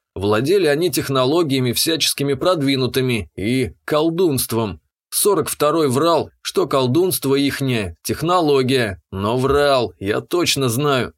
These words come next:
Технологии, чтоб призраков делать и пламенем из ничего швыряться, не бывает.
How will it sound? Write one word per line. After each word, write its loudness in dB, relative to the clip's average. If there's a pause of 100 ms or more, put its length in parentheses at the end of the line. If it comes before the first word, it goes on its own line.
(300)
Технологии, 0
чтоб -2
призраков 0
делать 0
и 2
пламенем 2
из -2
ничего 0
швыряться, 0
не 0
бывает. 2